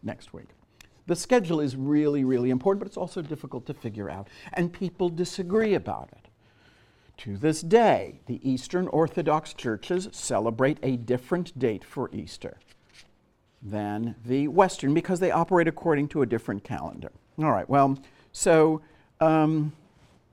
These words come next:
I'm not saying that this is the kind of knowledge that you ought to drop everything else to pursue, but it is a kind of knowledge that requires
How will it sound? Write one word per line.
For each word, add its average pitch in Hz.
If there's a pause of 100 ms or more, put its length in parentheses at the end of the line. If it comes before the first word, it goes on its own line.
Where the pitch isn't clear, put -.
(600)
I'm 196
not 233
saying 175
that 147
this 143
is 131
the 110
kind 147
of 120
knowledge 120
that 107
you 127
ought 120
to 113
drop 120
everything 113
else 95
to -
pursue, 101 (640)
but 151
it 185
is 247
a 277
kind 233
of 220
knowledge 147
that -
requires 131